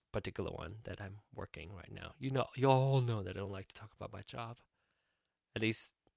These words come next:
in a, in more detailed manner. So,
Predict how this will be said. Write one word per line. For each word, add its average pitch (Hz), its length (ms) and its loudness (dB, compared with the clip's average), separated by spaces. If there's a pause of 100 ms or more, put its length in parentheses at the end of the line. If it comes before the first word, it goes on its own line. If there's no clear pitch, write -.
(120)
in 98 220 -2
a, 90 160 -6 (460)
in 110 120 -6
more 101 220 -2
detailed 92 560 -10 (560)
manner. 90 420 -10 (3250)
So, 156 460 10